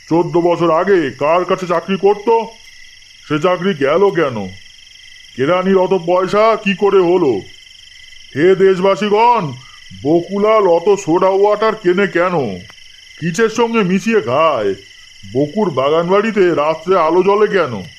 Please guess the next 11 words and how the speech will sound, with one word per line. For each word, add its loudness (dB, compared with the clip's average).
বকুলাল 0
কালো, -2
কিন্তু -4
তার 0
ছোট -2
ছেলে 2
ফর্সা 0
হলো 2
কেন? -2
সাবধান 0
বকুলাল, -2